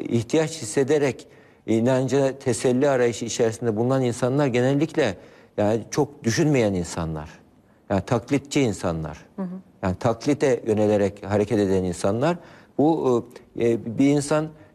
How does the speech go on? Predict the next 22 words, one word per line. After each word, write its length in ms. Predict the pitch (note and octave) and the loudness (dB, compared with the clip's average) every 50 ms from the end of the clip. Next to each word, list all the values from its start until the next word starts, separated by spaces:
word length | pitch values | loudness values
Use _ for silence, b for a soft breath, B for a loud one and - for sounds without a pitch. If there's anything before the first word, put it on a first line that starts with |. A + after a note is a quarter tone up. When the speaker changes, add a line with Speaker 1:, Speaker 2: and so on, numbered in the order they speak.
| B - | B -2
Speaker 1:
yani 340 | A#2 A2 A2 A#2 A#2 G2+ G2 G2+ - - - - - | 0 2 2 0 -2 -4 -6 -8 -12 -16 -12 -2 0
"Ben 220 | C3 C3+ C#3 C3+ | 0 0 0 -2
sizin 400 | C3 - - A#2+ C3 C#3 C#3 C3+ | -6 -8 -6 0 2 2 2 2
şah 320 | B2+ - D3 C3 B2 B2+ - | 0 0 -2 -2 -2 0 -2
damarınızdan 1000 | C#3 C3 C3 C3 C3 C3 C3 A#2+ G#2+ A2+ - - - _ _ - - B2+ C3+ C3+ | 0 0 2 0 0 0 -2 -2 -4 -8 -12 -16 -20 _ _ -4 -2 0 0 0
size 280 | - - B2 C3 A2 | -2 0 -2 0 0
daha 200 | A#2+ A#2+ C3 B2+ | 0 -2 -2 -2
çok 280 | A#2+ - A#2 G#2 - - | -4 -4 -6 -6 -2 -2
yakınım." 480 | A#2 G#2+ - - C3 B2+ B2 A2+ G#2+ | -2 -2 0 0 0 0 0 0 0
diyen 260 | F#2+ A2+ A2+ G#2+ A2 G#2 | 2 2 2 2 2 2
bir 60 | A2 | 2
yaratıcı 600 | A2 G#2+ A2+ A2+ - - A2+ G2 A2 A#2+ A2+ G2 B B B B - | 2 4 2 0 0 -2 -2 0 2 0 0 0 B B B B -2
varken 400 | G2+ A#2 A#2+ A#2 A#2+ - B2+ G#2+ | 0 0 0 0 -2 -2 -2 -2
muhakkak 680 | G2 G2+ A2 C3 C3 A#2+ - - B2+ A2+ - - - - | 0 0 0 0 0 -2 -2 -2 -2 -2 -2 -4 -10 -4
gidip 360 | A2 G2+ G#2+ C3 B2+ - - | -2 0 0 0 -2 -2 0
de 200 | - A#2 G#2+ F#2+ B B B B B B - | 2 2 2 2 B B B B B B -4
bir 60 | G#2+ | -4
türbe 560 | - - B2 A2+ A#2+ G2+ A#2+ C3 C3 A#2+ - - - - - - | -2 0 0 0 2 2 2 2 2 0 -2 -8 -18 -14 -4 0
ortamında 720 | A2+ A2+ A2 - - B2 A2 A2+ A#2 A2+ A2+ A2+ A#2+ A2 | 0 0 0 0 -2 -2 0 0 -2 -2 0 0 2 2
ondan 320 | G#2 G#2+ A2 A2+ A#2 A#2 A#2 | 2 2 0 2 2 2 2
yardım 420 | A2+ A2 G#2+ G#2+ G#2+ G#2+ C3+ C3 | 2 2 2 2 2 0 0 -2
istemek 480 | A2 - - - A#2 C3 D#3 D3 - | -2 -2 -2 0 0 0 0 -2 -4